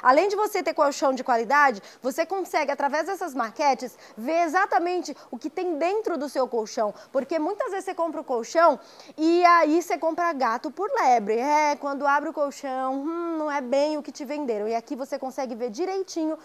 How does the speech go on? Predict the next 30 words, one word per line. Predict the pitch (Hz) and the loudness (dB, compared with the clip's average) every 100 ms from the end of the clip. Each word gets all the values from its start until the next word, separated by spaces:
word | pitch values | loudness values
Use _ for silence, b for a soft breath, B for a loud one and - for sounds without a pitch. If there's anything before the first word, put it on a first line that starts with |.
| B B | B B
do | 254 | -8
que | - 330 | -6 -4
o | 403 | -4
seu | 415 381 | -2 -4
colchão | 359 339 349 320 | -4 -6 -6 -6
é | 320 | -6
feito. | 269 208 - | -6 -6 -8
Gente, | 208 240 254 | -8 -8 -8
aproveita, | 240 330 262 233 233 | -6 -6 -2 -2 0
ó, | 226 | 0
vou | 233 | -2
te | - | -8
dar | 233 185 226 - | 2 4 2 -2
o | 220 | -6
preço | 269 277 285 | -2 -2 -2
desse | 226 339 359 | -2 -2 -2
aí | 339 | -6
que | 302 | -6
você | 311 311 | -6 -6
tá | 311 | -6
vendo | 254 277 | -6 -4
agora. | 311 262 220 196 - B B | -4 -2 -2 -4 -8 B B
Olha | - 262 381 494 | 8 10 10 8
só, | - 277 226 208 B B B | 4 6 8 6 B B B
esse | 285 403 622 - 554 | 2 6 6 6 4
colchão | 453 440 - 285 277 | 4 4 6 6 8
maravilhoso | 285 277 262 330 403 415 285 269 262 233 | 8 10 10 8 6 8 10 10 8 -2
de | 214 359 | 2 2
casal | 392 508 494 339 277 262 254 285 B B - | 2 2 2 6 12 12 12 10 B B -4
era | 294 302 311 339 370 | 0 4 4 4 2